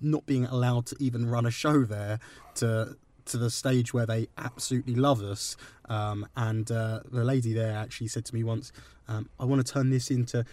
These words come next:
York Hall into the home of British wrestling, the same way that, you know, the mentality is the home of British boxing. I want it to be the home of British wrestling." So they're very keen to put wrestling on the map as well. And, and that's,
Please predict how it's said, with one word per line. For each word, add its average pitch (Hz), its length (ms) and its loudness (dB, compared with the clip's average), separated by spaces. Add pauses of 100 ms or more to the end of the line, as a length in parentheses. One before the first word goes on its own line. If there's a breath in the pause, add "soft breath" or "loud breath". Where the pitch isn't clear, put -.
(120)
York 151 280 4
Hall 135 300 2
into 127 240 -2
the 117 140 -4
home 151 360 2
of 139 120 2
British 131 380 -2
wrestling, 95 520 -4 (300 soft breath)
the 113 80 -6
same 156 320 4
way 131 240 4
that, 117 220 2 (240)
you 127 100 0
know, 110 220 0 (160)
the 120 80 -4
mentality 117 460 -2
is 107 100 -6
the 110 60 -6
home 123 240 0
of 117 80 0
British 120 300 -6
boxing. 135 540 2 (280 loud breath)
I - 40 -8
want 107 100 -4
it 104 60 -10
to - 40 -10
be 113 80 -4
the 110 100 -6
home 139 200 4
of 120 80 2
British 120 280 -2
wrestling." 110 240 -2
So 165 100 0
they're 269 180 4
very 127 220 2
keen 113 300 0
to - 60 -10
put 117 200 -4 (560 soft breath)
wrestling 120 420 0
on 110 100 -2
the 110 60 0
map 107 280 -2
as 107 120 -4
well. 104 300 -2
And, 113 180 -4
and 160 140 -6
that's, 190 180 -6